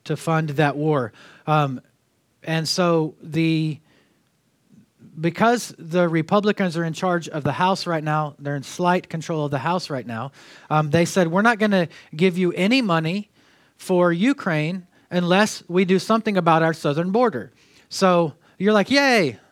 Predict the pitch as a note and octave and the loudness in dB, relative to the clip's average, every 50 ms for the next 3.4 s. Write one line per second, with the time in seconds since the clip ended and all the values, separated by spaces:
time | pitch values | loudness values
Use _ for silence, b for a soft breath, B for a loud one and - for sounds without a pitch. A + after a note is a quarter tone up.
0 | b b - E3+ F3 - - B3 A#3 G3 D3+ - D#3+ D#3 D3+ E3 F3+ - - - | b b -4 -4 -2 -2 -2 -4 -6 -6 -10 -10 -10 -6 -4 -4 -4 -4 -4 -6
1 | G3 E3 F3 F3+ E3+ F3 F3 E3+ D#3 D#3 C#3+ C3+ A2 - - C3+ A#2+ A2 G#2 G2+ | -4 -2 2 4 4 4 4 2 0 0 0 -2 -2 -2 -4 -4 -4 -4 -6 -8
2 | - - C3 A#2+ A#2 B B B B B - - G3 F#3 F3 D3 B B B B | -6 -4 -4 -4 -6 B B B B B -2 2 2 4 4 2 B B B B
3 | B B B - F3+ E3+ E3 D#3+ | B B B 0 0 0 2 0